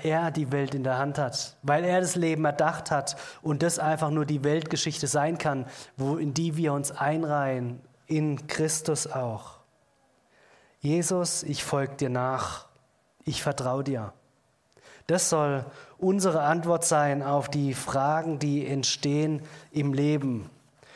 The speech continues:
Und ich glaube, das war auch die Antwort, die letztendlich Johannes getroffen hat. Obwohl er die Hoffnung aufgeben musste, vielleicht auch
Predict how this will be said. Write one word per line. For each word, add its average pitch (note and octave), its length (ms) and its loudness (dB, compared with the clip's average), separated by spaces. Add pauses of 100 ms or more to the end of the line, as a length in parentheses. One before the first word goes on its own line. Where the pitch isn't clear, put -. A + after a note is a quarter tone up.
(140)
Und D3+ 140 -2
ich C3+ 100 -4
glaube, C#3+ 680 2 (720)
das D#3 260 2
war C#3+ 180 2
auch C#3 180 0
die C#3 160 -4
Antwort, C#3+ 720 0
die C3 500 0
letztendlich C3 840 -4
Johannes C3 920 -2
getroffen C3+ 480 -2
hat. B2 400 -6 (420)
Obwohl E3 440 0
er C#3+ 460 0 (880)
die B2+ 140 -2
Hoffnung D3+ 580 -2
aufgeben C#3+ 600 0
musste, C#3+ 340 -2
vielleicht B2+ 440 -2
auch B2 440 -4